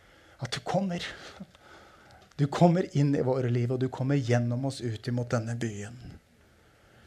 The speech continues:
Frels oss, Herre. Frels oss i alle betydninger av det ordet. Sett oss fri. Bryt åk og bindinger.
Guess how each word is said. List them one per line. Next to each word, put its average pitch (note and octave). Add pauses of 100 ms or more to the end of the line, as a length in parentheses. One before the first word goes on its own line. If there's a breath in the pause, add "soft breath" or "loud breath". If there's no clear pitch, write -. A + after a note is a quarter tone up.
(640 soft breath)
Frels D#3+
oss, -
Herre. G2+
Frels E3+ (100)
oss E3+
i -
alle E3 (160)
betydninger E3+
av D#3+
det D#3+
ordet. D#3
Sett E3
oss D#3
fri. D#3+ (920 loud breath)
Bryt E3+
åk F3
og E3
bindinger. D3+